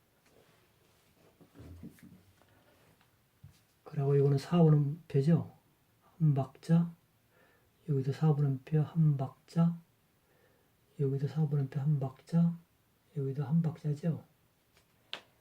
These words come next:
그리고 여기 보시면은 사 분의 사 박자, 시, 미. 시하고 미죠? 그래서 여기는 몇 박자죠? 이 분음표 두 박자죠? 두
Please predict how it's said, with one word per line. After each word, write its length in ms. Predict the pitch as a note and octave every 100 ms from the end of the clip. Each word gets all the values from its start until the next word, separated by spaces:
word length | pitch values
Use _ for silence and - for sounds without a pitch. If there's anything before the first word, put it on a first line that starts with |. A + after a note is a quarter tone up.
| _ _ - _ _
그리고 420 | - C#3+ C#3+ C3+
여기 140 | C3+
보시면은 560 | C#3 C3 C#3 B2+ C#3 D3+
사 320 | - E3+ E3
분의 180 | D#3 C#3+
사 200 | D#3 D3+
박자, 520 | C3+ - - F3 F3+ - _ _ _
시, 500 | - - G3 G#3 -
미. 460 | F3+ C3 C3+ G#2+ - _ _ _ _ _ _ _ _ _ _ _ _ _ _
시하고 460 | - - F#3+ D#3
미죠? 520 | E3 C#3 C3 D3 A2 - _ _ _ -
그래서 640 | C3+ C3+ C3+ D#3 D#3+ - _ -
여기는 500 | C#3 C3+ D#3 E3 D#3+ - _ _ _ _ _ _ _ _ _ _ _ _ _
몇 120 | C#3
박자죠? 580 | - - C#3+ A#2+ D#3+ E3+ - _ _ _ _ _ _
이 140 | D#3
분음표 500 | D3 D3+ D3 - D#3
두 140 | - C3+
박자죠? 680 | C3 - D#3 D3+ F3 A#2+ - _ _ _ _ _ _ _ _ _ _
두 120 | _